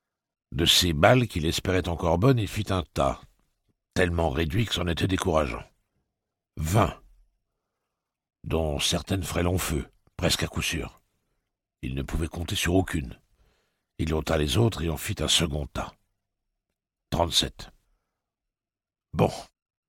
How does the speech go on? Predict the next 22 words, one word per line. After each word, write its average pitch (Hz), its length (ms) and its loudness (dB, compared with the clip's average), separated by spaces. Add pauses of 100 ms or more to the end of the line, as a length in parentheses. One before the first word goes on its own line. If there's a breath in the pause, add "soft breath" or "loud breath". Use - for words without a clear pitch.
(400)
je 78 40 -6
n'avais 78 240 -4
pas 73 160 -6
de - 60 -12
quoi 90 160 -4
soutenir 87 400 -2
un 85 100 0
siège 110 420 0
de 95 80 -2
toute - 240 -6
manière », 65 440 -6
se - 120 -6
dit-il, 90 680 -4
néanmoins 78 540 -4
sensible 78 640 -2
à 62 40 -2
l'énorme 82 520 4
différence 73 600 -4
entre 76 220 -8
cinquante-sept - 580 -4
balles 71 240 -2
fiables 95 500 -2